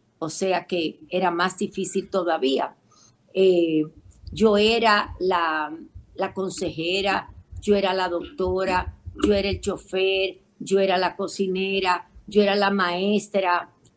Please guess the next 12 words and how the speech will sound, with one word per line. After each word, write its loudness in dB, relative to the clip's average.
y -4
le 2
doy -2
gracias 0
al -4
Señor -2
por -6
todo -4
eso, -4
porque -2
en -4
realidad 0